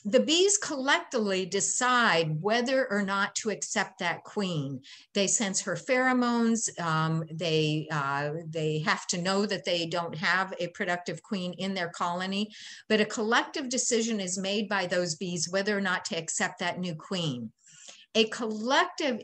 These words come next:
decision is made when to kill the queen. Now, it might seem counterintuitive to kill a queen, but they kill a queen if she is sick, if she is not productive, if they feel that they need to replace that queen, they kill her.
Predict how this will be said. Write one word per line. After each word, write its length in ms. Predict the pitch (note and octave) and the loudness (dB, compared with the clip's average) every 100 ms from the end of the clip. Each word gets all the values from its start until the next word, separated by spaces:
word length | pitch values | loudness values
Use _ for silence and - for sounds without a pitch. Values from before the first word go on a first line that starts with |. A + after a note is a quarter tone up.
| F3+ | -4
decision 520 | G#3+ G#3+ G#3 G3 G#3 | -2 0 0 0 -2
is 240 | F#3+ F#3+ G3 | -2 -4 -2
made 300 | F#3+ F#3+ F#3 | -2 -2 -2
when 200 | G#3 A3 | -2 0
to 120 | C4+ | -2
kill 460 | - - F#4 F4+ B3+ | -8 -6 -2 0 0
the 100 | G#3+ | -2
queen. 540 | - F#3+ C3+ A#2 A2+ - - - - | -2 -2 -2 -4 -10 -16 -20 -18 -4
Now, 200 | F3+ F3 | 0 2
it 60 | F#3 | 4
might 300 | G#3 C4 C#4 | 4 4 2
seem 260 | D4+ C#4 | 0 0
counterintuitive 1040 | C4 C4+ C4 C#4+ C4+ B3+ D4 C#4 C4+ A3+ G#3+ | 2 2 2 2 2 2 2 0 2 0 0
to 160 | B3 | -2
kill 440 | A3+ - - B3+ B3 | -4 -6 0 0 0
a 100 | G#3 | -2
queen, 400 | - B3 A3+ G3+ | -2 0 2 0
but 180 | G#3+ | -2
they 200 | C4 F4 | -2 -2
kill 340 | F4 - G4 G#4+ | -4 -4 0 0
a 80 | G#4+ | -2
queen 420 | C#4+ G3+ F#3 F#3+ - - - | -4 -2 -2 -6 -12 -18 -4
if 220 | - F4 | 2 4
she 300 | F4+ - D4+ | 4 2 2
is 200 | A#3 G#3+ | 2 2
sick, 300 | - D3+ B2 - _ - _ - | 0 -2 -4 -10 _ -20 _ -2
if 280 | C4 E4+ | 0 0
she 520 | E4 - D#4+ C#4+ B3+ A#3 | 0 2 2 2 2 4
is 200 | A3+ A#3 | 4 2
not 300 | G#3+ G#3 - | 2 0 -2
productive, 640 | G#3 F#3+ E3 D#3+ D3 C3 D#3 | -4 0 -2 -2 -6 -6 -4
if 180 | G3+ G3+ | -4 0
they 220 | A#3 C#4 | 0 0
feel 380 | D#4 E4+ E4 D4 | -2 -2 -2 0
that 180 | B3 A3 | -2 -2
they 180 | A#3 B3 | 0 2
need 240 | B3 A3+ | 2 0
to 120 | - | -2
replace 580 | F#3+ G3 - - C#4 C#4+ | -2 -4 -4 -2 -2 -2
that 240 | B3 F#3 D#3+ | -2 -4 -4
queen, 520 | - F3 D#3 D#3+ D#3+ - - F#3+ | -4 -2 0 -2 -4 -12 -18 -2
they 220 | A#3 A#3+ | 0 0
kill 400 | A#3+ C#4 D4 C#4+ | -2 0 2 2
her. 420 | - D#3 G#2 | -2 -4 -4